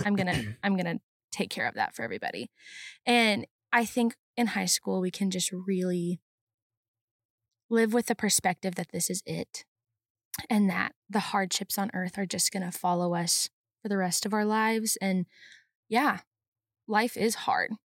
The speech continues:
Speaker 1: A lot of the time, suffering is really hard. High school in twenty twenty-three is really hard. But man, First Corinthians ten says, "No temptation has overtaken you," you know? And the Lord is not gonna allow us to be tempted beyond anything that we're able to bear.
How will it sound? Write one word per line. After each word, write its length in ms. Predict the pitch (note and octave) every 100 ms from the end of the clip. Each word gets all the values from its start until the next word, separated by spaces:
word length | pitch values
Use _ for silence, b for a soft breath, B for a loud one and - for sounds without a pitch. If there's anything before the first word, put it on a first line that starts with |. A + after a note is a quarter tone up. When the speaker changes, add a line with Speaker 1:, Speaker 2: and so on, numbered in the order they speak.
| -
Speaker 1:
A 80 |
lot 200 | A3+ G3
of 60 | G#3+
the 80 | G3
time, 240 | - D#3+
suffering 460 | F#3+ G#3 - F3 -
is 120 | F#3
really 320 | F3+ G3+ F3+
hard. 340 | F3+ - F#3+ F#3+
High 200 | - F#3+
school 440 | - A3 G#3+ G#3+
in 180 | G3 F#3+
twenty 260 | F3+ F#3+ F#3+
twenty-three 600 | - F#3 F3+ F#3+ G3 F#3
is 220 | - F3
really 500 | F3 F3+ G3 F#3 E3+
hard. 540 | E3 - F3+ - - - b b b b
But 120 | G#3 G#3
man, 240 | G3+ F#3
First 220 | - G3+
Corinthians 600 | - G3 - F3 F3 -
ten 360 | - G3 F3 E3+
says, 420 | - F3 F3 - _ -
"No 140 | G3+
temptation 420 | G3 A#3 - - E3+
has 100 | F3
overtaken 560 | - G3+ - G#3+ G#3+
you," 240 | - - G3 _
you 120 | A3+ G#3+
know? 280 | F#3 F#3+ - b b b -
And 320 | G#3+ F3+ -
the 100 | A3+
Lord 160 | G#3+ G#3+
is 100 | G3
not 240 | G3 F3+
gonna 200 | - G#3+
allow 240 | F#3+ G3 F#3+
us 240 | G#3 -
to 80 | -
be 100 | G#3
tempted 460 | - - F#3 A2+ G#3+
beyond 240 | G#3 - -
anything 500 | F#3+ G3 G3 G#3+ A3 -
that 140 | G3+
we're 100 | G3+
able 180 | F#3+ G#3+
to 120 | -
bear. 360 | G3+ D#2 D#2 G3+